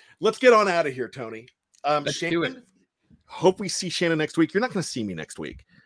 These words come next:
Speaker 1: I'm gonna take a break. So Kyle Kreis will be on. I, I, I believe, uh, Kyle's gonna take over my hosting duties, so you guys can do the things that you do.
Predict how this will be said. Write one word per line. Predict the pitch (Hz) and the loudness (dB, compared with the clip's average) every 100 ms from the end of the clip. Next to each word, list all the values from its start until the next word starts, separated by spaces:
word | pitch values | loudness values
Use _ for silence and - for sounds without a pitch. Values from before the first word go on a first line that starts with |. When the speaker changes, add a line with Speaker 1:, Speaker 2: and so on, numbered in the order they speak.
| _ _ | _ _
Speaker 1:
I'm | 160 | 6
gonna | 202 | 6
take | - 202 | 8 4
a | 160 | 4
break. | 170 135 - - _ - - - - _ _ _ _ _ _ _ | 2 0 -2 -20 _ -20 -20 -20 -20 _ _ _ _ _ _ _
So | - 160 143 | 2 4 4
Kyle | 151 151 160 | 4 4 4
Kreis | - 156 170 - | 2 2 2 -2
will | 165 165 | -2 2
be | 160 | 2
on. | 151 151 175 | 2 0 0
I, | 160 135 123 - - | 0 -2 -4 -18 -8
I, | 123 127 - _ | 0 0 -2 _
I | 156 | -6
believe, | 123 143 135 | -2 -2 2
uh, | 127 120 120 - - - _ | 2 2 0 -4 -20 -20 _
Kyle's | - 147 156 123 | 2 4 4 2
gonna | 156 143 135 | 0 2 0
take | 120 143 135 | 0 -4 0
over | 135 | 0
my | 131 135 | -2 -4
hosting | 131 143 - 160 | -4 -6 -6 -4
duties, | 147 160 220 285 - | 0 0 -2 -10 -16
so | 151 143 | -4 -4
you | 123 139 | -2 0
guys | 131 127 - | 0 0 -2
can | 123 | -4
do | 131 | -2
the | 120 | -2
things | 113 135 127 120 | -2 -4 -4 -8
that | 110 | -10
you | 110 117 | -6 -6
do. | 104 101 220 | -4 -4 -6